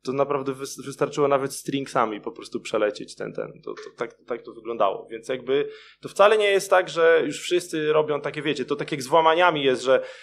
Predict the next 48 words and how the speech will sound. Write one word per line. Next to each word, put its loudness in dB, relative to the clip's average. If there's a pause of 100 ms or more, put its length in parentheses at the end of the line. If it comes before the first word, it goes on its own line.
(140)
wszystkim -14
się -6
wydaje, 2
„O 4
kurczę, 0
tacy -12
tam -6
hakerzy, -2
jakieś -8
po -16
prostu -12
zero 0
day'e 6
mają” 2
i -6
tak -8
dalej, 4
i -12
tak -4
dalej, 4
a 4
potem -10
się -8
okazuje, -6
że -12
tam -8 (340)
hasło 4
admin 2
password, 4
y, 0
R 6
dep, 4
y, 0 (200)
włączony, 0 (240)
y, -4
Samba 2
jeden, 2 (280)
y, -6
d-, -10
dostępna -2
z -8
sieci, -2
tak, 2 (280)
y, -2
i -12
tak -4
dalej. 4
No, 0